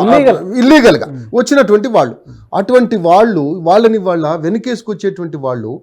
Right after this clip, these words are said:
Speaker 2: ఇవాళ, వాళ్ళని ఏమనాలి? వాళ్ళు ఏం పేట్రియాట్స్ వాళ్ళు, ఏం దేశభక్తులు వాళ్ళు, వాళ్ళ పరిస్థితి ఏంది? ఇవాళ నిజంగా కూడా ఇంత జరుగుతున్నటువంటిది కూడా,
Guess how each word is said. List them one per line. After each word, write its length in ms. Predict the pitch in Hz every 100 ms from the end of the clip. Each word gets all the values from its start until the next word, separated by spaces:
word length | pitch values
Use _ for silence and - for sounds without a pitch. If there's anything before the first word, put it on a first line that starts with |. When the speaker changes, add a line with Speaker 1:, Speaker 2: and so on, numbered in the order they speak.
| _ _ -
Speaker 2:
ఇవాళ, 540 | 160 214 208 131 151 190 _ _ _ - 160 165
వాళ్ళని 340 | 190 214 196
ఏమనాలి? 680 | 220 233 202 156 135 139 - _ _ _ _ _
వాళ్ళు 360 | 131 139 208 214
ఏం 280 | 175 196 233
పేట్రియాట్స్ 640 | - 180 190 202 160 -
వాళ్ళు, 380 | 127 117 135 175
ఏం 300 | 147 196 190
దేశభక్తులు 500 | 202 180 156 - 123
వాళ్ళు, 260 | 110 107
వాళ్ళ 320 | 143 156 175 160
పరిస్థితి 520 | 147 196 208 196 170
ఏంది? 300 | 131 135 208 _ _ -
ఇవాళ 240 | 208 196 185
నిజంగా 460 | 165 139 247 254
కూడా 540 | 247 226 160 123 160 240 - _ _ 143
ఇంత 420 | 208 262 269 185 - _ _
జరుగుతున్నటువంటిది 960 | 151 156 202 254 233 247 202 208 190 156
కూడా, 460 | 151 135 117 185